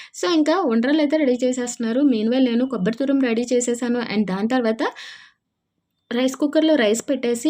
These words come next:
ఇంకా పోపు అయితే వేసేసి లెమన్ రైస్ అయితే రెడీ చేసేసానండి, పులిహోర. And ఉండ్రాలు కూడా రెడీ అయిపోయి వచ్చినాయి. And ఉండ్రాల కోసం ఇక్కడ పాలుండ్రాలు, పాకముండ్రాలు అని చెప్పినా కదా. So, పాలుండ్రాల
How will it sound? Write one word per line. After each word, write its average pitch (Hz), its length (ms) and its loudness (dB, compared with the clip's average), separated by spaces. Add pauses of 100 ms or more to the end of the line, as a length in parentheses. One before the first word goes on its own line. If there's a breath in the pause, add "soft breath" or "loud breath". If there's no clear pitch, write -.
ఇంకా 247 220 2
పోపు 220 200 -4
అయితే 247 220 -2
వేసేసి 214 380 -2
లెమన్ 233 300 2
రైస్ 202 220 -4
అయితే 208 180 -2 (100)
రెడీ 214 240 0
చేసేసానండి, 190 720 2
పులిహోర. 185 360 -2 (440 soft breath)
And 208 100 -2 (100)
ఉండ్రాలు 208 360 0
కూడా 311 200 0
రెడీ 247 220 2
అయిపోయి 277 300 0
వచ్చినాయి. 226 360 -4 (240)
And 190 340 -4 (500 loud breath)
ఉండ్రాల 294 320 0
కోసం 277 220 2 (160)
ఇక్కడ 226 200 -2 (500)
పాలుండ్రాలు, 254 480 0 (100)
పాకముండ్రాలు 240 560 0
అని 233 120 2
చెప్పినా 208 300 -4
కదా. 196 220 0
So, 240 80 -4 (100)
పాలుండ్రాల 233 480 2